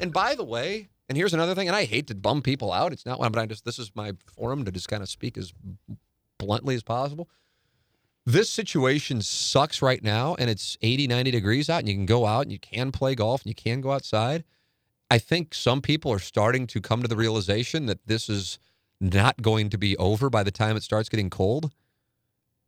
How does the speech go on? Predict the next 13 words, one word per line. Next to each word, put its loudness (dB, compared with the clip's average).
And 4
what's 0
that 2
gonna -6
be -20
like? -20
I, 6
and, 2
and, 0
I 0
mean, 6
that's 0
the, -4